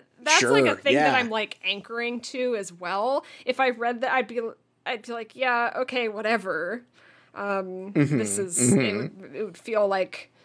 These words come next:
Speaker 1: reading the, the script of the Beauty and the Beast Disney Broadway adaptation.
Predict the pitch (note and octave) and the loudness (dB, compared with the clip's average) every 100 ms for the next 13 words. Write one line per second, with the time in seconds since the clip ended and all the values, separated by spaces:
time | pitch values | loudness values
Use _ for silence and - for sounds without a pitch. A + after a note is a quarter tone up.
0 | _ _ _ _ - E3 F3+ G3+ G#3+ A#3 | _ _ _ _ -14 -8 -6 -6 -8 -8
1 | A3 _ - - C4 C4+ - _ - - | -10 _ -20 -12 -10 -10 -12 _ -14 -2
2 | C#4 D4 D#4 D4+ E4 D#4+ - _ _ - | -2 0 -2 -2 0 -2 -4 _ _ -18
3 | D#4+ D#4+ E4+ E4+ F4 F#4 F#4 D#4 D4+ - | -6 -4 -2 0 -2 -2 0 -2 -4 -10
4 | - B3 C#4+ C#4 C#4+ C#4+ C#4 C4+ C4+ A3 | -10 -8 -6 -4 -2 0 0 -2 0 0
5 | G#3+ A3+ A3+ F3+ F#3+ - F#3 - | 0 0 0 -2 -4 -10 -6 -4